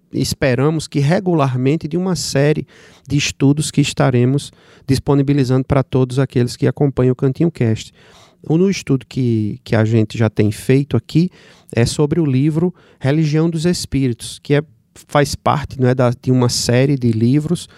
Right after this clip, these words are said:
lançado pela, lançados pela Federação Espírita Brasileira, uma série que ela intitula Estudando a Codificação, e o Religião dos Espíritos é esse primeiro livro. É, o que é que o senhor tem a dizer,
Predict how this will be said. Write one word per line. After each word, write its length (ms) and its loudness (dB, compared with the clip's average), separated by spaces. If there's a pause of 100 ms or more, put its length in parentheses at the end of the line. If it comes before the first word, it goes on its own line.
(340)
lançado 580 2
pela, 640 0 (100)
lançados 600 0
pela 240 0
Federação 440 0
Espírita 400 -2
Brasileira, 680 0 (460)
uma 180 2
série 240 0
que 160 -2
ela 160 4
intitula 600 0
Estudando 600 0
a 60 0
Codificação, 920 -2
e 80 -2
o 40 -2
Religião 440 0
dos 160 0
Espíritos 440 -2
é 80 2
esse 200 -2
primeiro 500 2
livro. 420 0 (560)
É, 260 2
o 40 -2
que 80 0
é 20 2
que 60 -4
o 40 -12
senhor 100 2
tem 200 2
a 60 2
dizer, 460 0